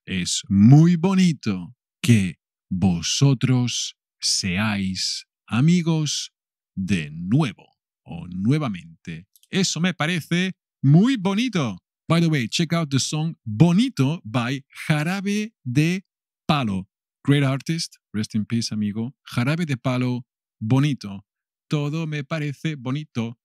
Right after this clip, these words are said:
Bueno, otra cosa, bonito por aquí. Hmm, it is good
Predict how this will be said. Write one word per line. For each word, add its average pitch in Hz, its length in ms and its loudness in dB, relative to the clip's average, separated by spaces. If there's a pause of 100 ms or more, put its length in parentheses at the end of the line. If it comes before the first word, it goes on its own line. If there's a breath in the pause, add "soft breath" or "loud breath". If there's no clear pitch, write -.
(140)
Bueno, 110 340 -2
otra 156 260 -4
cosa, 165 500 -4
bonito 143 520 0 (140)
por 185 160 2
aquí. 131 420 -2 (220)
Hmm, 208 240 6 (400)
it 151 140 6
is 170 140 0
good 170 280 0